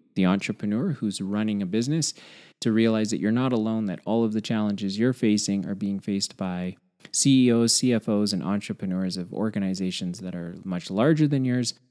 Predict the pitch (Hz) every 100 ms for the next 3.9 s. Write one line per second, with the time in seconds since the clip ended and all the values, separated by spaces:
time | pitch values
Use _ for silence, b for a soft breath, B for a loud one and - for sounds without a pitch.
0 | _ 104 98 - 95 - - 160 160 -
1 | 127 117 113 104 104 - _ _ _ -
2 | 104 101 95 - 95 95 92 90 - 120
3 | 113 107 95 - 98 95 90 95 -